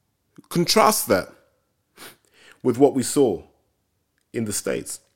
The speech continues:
Jerome Ennis. But the most interesting thing I heard about Jerome Ennis post, you know, post beating Thomas Delorme was Lou DiBella saying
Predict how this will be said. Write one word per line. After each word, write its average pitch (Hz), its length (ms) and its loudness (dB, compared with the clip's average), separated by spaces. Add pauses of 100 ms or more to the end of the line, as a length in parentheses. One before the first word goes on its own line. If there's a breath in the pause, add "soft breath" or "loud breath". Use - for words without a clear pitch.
(580 soft breath)
Jerome 120 320 4
Ennis. 113 500 -2 (3250 loud breath)
But 180 80 8
the 185 60 12
most 202 180 10
interesting 202 380 8
thing 160 240 4
I 123 60 4
heard 135 180 6
about 117 200 4
Jerome 117 260 4
Ennis 101 480 0 (600)
post, - 480 0 (100)
you 113 100 -8
know, 95 140 -4
post 110 420 -2
beating 107 300 -6
Thomas 107 300 -2
Delorme 95 500 0
was 87 300 -2 (600)
Lou 143 200 8
DiBella 139 380 4
saying 113 300 4